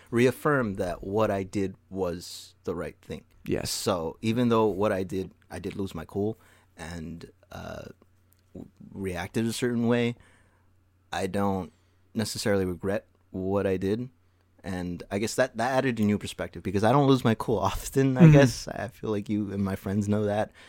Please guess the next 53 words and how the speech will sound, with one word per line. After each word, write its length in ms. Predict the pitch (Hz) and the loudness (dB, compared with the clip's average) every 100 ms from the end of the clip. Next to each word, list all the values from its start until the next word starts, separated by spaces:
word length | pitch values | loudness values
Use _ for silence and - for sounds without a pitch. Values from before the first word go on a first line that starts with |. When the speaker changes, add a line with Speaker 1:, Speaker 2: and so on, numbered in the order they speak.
| - - - | -20 -20 -14
Speaker 1:
And 380 | - 104 101 101 | -4 -2 -2 0
the 60 | 107 | 2
moments 320 | 117 120 104 | 4 4 2
that 140 | 110 | 2
I 80 | 101 | 2
do 320 | 95 107 98 | 2 0 0
are 20 | 92 90 101 | -2 -2 0
reserved 400 | 101 110 104 - | 0 0 0 -2
for 300 | - 101 98 - - | -4 -4 -4 -8 -8
moments 320 | 98 92 90 | -4 -4 -6
that 100 | 95 | -4
call 220 | - 165 | 4 4
for 220 | - 87 | 2 -4
it, 80 | 85 | -6
you 120 | - 92 | -6 -6
know? 200 | 101 117 | -6 -4
Speaker 2:
Yeah. 260 | 113 - - - | -4 -4 -8 -10
Speaker 1:
And 320 | 92 98 95 | -4 -2 0
this 220 | 95 104 - | 0 -2 -2
moment 280 | 101 98 | -2 -2
where 140 | 98 95 | -2 -2
I 140 | 92 - | -2 -6
was 140 | 95 | -8
confused 480 | - 90 101 95 - | -6 -4 -2 -2 -2
whether 240 | 95 90 | -6 -4
or 60 | 87 | -6
not 160 | 87 | -8
it 80 | - | -8
called 180 | - 95 | -6 -6
for 160 | - 92 | -6 -8
it, 100 | 87 | -8
you 100 | 95 | -10
guys 200 | 85 85 | -10 -10
kinda 200 | - 87 | -8 -8
helped 240 | 101 90 | -6 -8
me 100 | - | -6
realize 440 | 90 87 87 87 - | -6 -6 -6 -8 -10
that 100 | - | -4
it 100 | 107 | -4
was, 300 | 110 123 101 - | 2 2 2 -2
it 60 | |
was 160 | 107 104 | -4 -2
okay. 180 | - - - | -4 -10 -8
Yeah, 160 | 95 92 | -6 -4
I 60 | |
got 140 | 98 - | -4 2
the 60 | |
pass. 200 | - 113 | 6 10
Speaker 2:
Yes, 360 | 185 127 120 - | 12 12 8 0
yes. 400 | 143 131 113 - - - | 2 6 8 8 6 -12
Speaker 1:
<laughs> 140 | - | -12
So, 280 | - - 107 101 101 | 0 8 8 8 4
um, 480 | 92 98 95 95 | 0 0 2 0